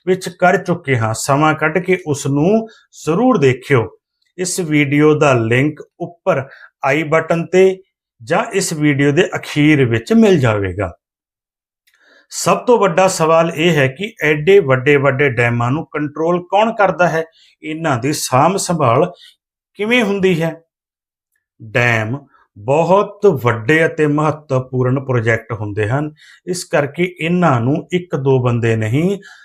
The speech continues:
ਸਗੋਂ ਪੂਰੇ ਮੈਨੇਜਿੰਗ ਬੋਰਡ, ਅਥਾਰਟੀਜ਼ ਅਤੇ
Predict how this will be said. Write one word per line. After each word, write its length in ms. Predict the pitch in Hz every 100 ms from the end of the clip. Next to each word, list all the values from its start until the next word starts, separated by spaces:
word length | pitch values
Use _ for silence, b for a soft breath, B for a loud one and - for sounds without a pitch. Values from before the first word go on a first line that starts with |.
| B B
ਸਗੋਂ 500 | - 160 185 185 -
ਪੂਰੇ 400 | 175 196 214 208
ਮੈਨੇਜਿੰਗ 760 | 156 143 143 143 165 185 131
ਬੋਰਡ, 340 | 127 160 143 113
ਅਥਾਰਟੀਜ਼ 920 | - - 139 - 190 196 170 131 - B B 147
ਅਤੇ 300 | 147 185